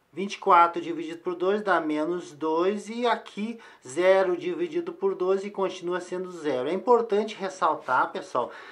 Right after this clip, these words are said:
que pra fazer essa simplificação tem que ser feito dos dois lados do sinal de igual. Ou seja,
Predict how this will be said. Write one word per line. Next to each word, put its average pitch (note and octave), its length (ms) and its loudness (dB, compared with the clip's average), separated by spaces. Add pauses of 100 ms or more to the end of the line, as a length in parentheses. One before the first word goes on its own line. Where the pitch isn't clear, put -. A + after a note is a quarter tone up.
(200)
que - 80 -16
pra G3 180 6
fazer F#3 360 4
essa G3+ 200 0
simplificação F#3+ 1040 -2
tem F#3+ 240 -2
que F#3+ 80 -12
ser F#3 180 -2
feito F#3+ 360 -2
dos F3 260 -4
dois A3+ 400 2
lados F3+ 400 4
do G3 100 -6
sinal F3 360 -2
de E3+ 80 -6
igual. C#3+ 300 2
Ou F3 120 2
seja, C3 480 -4